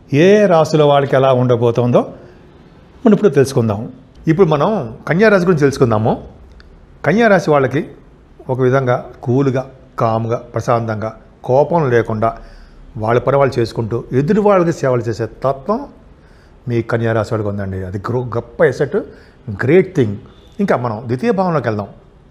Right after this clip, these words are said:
మీ రాశ్యాధిపతి కూడా బుధుడు పంచమ భావంలో అద్భుతంగా రాజయోగంలో మంచి భావనని కోణంలో ఉన్నాడు.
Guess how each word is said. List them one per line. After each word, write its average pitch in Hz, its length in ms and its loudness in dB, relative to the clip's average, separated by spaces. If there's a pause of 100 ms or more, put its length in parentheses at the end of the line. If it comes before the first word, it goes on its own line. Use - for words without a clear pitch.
(520)
మీ 123 120 0
రాశ్యాధిపతి 156 520 0
కూడా 175 120 2
బుధుడు 170 460 -2 (600)
పంచమ 170 280 -2
భావంలో 170 380 0
అద్భుతంగా 147 480 -4
రాజయోగంలో 165 540 0
మంచి 131 300 -4
భావనని 131 380 -2
కోణంలో 170 360 -2
ఉన్నాడు. 143 260 0